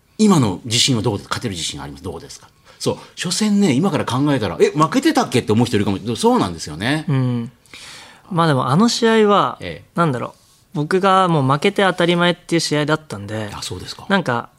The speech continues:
Speaker 2: 自分の中では結局負けることとかって怖いじゃないですか。
Speaker 1: うん。
Speaker 2: で、エムエムエーの場合は特に腕を折られたりとか、
Speaker 1: おー。
Speaker 2: 足を折られたりとか、
Speaker 1: はいはい。
Speaker 2: で、首絞められて失神させられたりとか、
Speaker 1: うんうん。
Speaker 2: そういう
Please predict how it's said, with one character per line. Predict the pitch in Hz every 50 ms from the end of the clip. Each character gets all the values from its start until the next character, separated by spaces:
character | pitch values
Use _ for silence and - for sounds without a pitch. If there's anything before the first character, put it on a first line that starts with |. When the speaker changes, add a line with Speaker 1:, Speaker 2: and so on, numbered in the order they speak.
| _ - -
Speaker 2:
自 | - 147
分 | 185 202
の | 208 202
中 | 214 220 208 139 123
で | 123
は | 117 123 127 127 123 120 117 - - - _ -
結 | - 165 151 147
局 | - 160 156 - 165 165 165 - - _ _ _ _ _ _ _ -
負 | - 139 143
け | - 190
る | 196 196
こ | - 202
と | - 208
と | 175 156 120
か | 123
っ | 104
て | -
怖 | - - 143 143 143
い | 131
じ | 110 120
ゃ |
な | 110 113
い | 123
で | 131 135
す | -
か。 | - 110 107 - - _ _ -
Speaker 1:
う | 85
ん。 | 87 80 73 73 - _ _ _ -
Speaker 2:
で、 | - 139 135 135 139 139 -
エ | 175
ム | 156 170
エ | 180 190
ム | 190 196
エ | 202 190
ー |
の | 156 127
場 | 120 127 120
合 | 123
は | 123 123
特 | - 143 - 139
に | 120 117 113 110
腕 | - 151 131 165 175
を | 143
折 | 123 123
ら | 120 123
れ | 120 113
た | 127
り | 117
と | 113 120
か、 | 107 - - 117 113 107
Speaker 1:
お | 95 95 90 82 80 165
ー。 |
Speaker 2:
足 | 143 127 - 170
を | 143
折 | 123 123
ら | 127
れ | 123 117
た | 120
り | 117 110
と | - 113
か、 | - - 117
Speaker 1:
は | 113
い | 113
は | 104 - 87
い。 | 76 - - 151 - - - - - - _ -
Speaker 2:
で、 | 160
首 | - - 147 143 139
絞 | - 151 143
め |
ら | 139 135
れ | 135
て | 135 -
失 | - - 135 - -
神 | - 135 131
さ | - 127
せ | - - 131
ら | 127
れ | 117
た | 120 117
り | 117 - - 104 92 85
と | - -
か、 | - - 123
Speaker 1:
う | 117
ん |
う | 110 113
ん。 | - _ -
Speaker 2:
そ | - - - 175
う | 196
い | 185 185 185 180 180 180 175
う | -